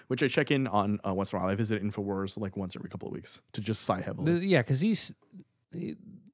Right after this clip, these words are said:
Speaker 2: that was before he thought, like, fluoride, uh, turned the frogs gay
Speaker 1: The
Speaker 2: or
Speaker 1: frickin'
Speaker 2: something, right?
Speaker 1: frogs
Speaker 2: That
Speaker 1: gay,
Speaker 2: was
Speaker 1: Angelo.
Speaker 2: Yeah,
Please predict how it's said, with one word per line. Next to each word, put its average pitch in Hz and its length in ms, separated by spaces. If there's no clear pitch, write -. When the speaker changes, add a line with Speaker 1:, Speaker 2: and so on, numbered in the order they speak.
Speaker 2:
that 151 200
was 165 120
before 135 400
he 123 120
thought, 110 480
like, 98 200
fluoride, 104 760
uh, 101 280
turned 98 280
the 95 60
frogs 95 460
gay 98 260
Speaker 1:
The 87 80
Speaker 2:
or - 40
Speaker 1:
frickin' - 40
Speaker 2:
something, 120 80
right? 98 40
Speaker 1:
frogs 139 320
Speaker 2:
That 104 60
Speaker 1:
gay, 107 80
Speaker 2:
was 90 80
Speaker 1:
Angelo. 90 460
Speaker 2:
Yeah, 101 340